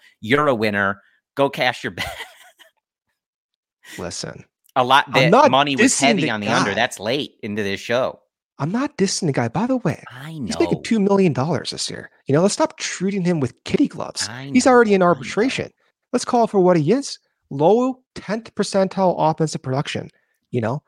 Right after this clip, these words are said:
Speaker 2: he plays, he plays in on the infield grass,
Speaker 1: I,
Speaker 2: you
Speaker 1: I
Speaker 2: know?
Speaker 1: didn't mean to get you going,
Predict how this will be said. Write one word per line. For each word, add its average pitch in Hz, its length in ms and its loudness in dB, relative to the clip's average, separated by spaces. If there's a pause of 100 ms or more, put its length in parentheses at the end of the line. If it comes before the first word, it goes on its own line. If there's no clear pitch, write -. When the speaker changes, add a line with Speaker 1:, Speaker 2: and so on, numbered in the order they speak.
(120)
Speaker 2:
he 151 120 -4
plays, 214 400 2 (280)
he 190 140 -4
plays 240 360 -4
in 202 180 -4
on 190 100 2
the 135 140 2
infield 151 420 0
grass, - 680 -4
Speaker 1:
I, 101 240 -6
Speaker 2:
you - 120 -4
Speaker 1:
I 98 120 -2
Speaker 2:
know? 123 40 0
Speaker 1:
didn't 113 200 -2
mean 107 240 -4
to 110 100 -12
get 92 240 -10
you 95 100 -8
going, 82 480 -12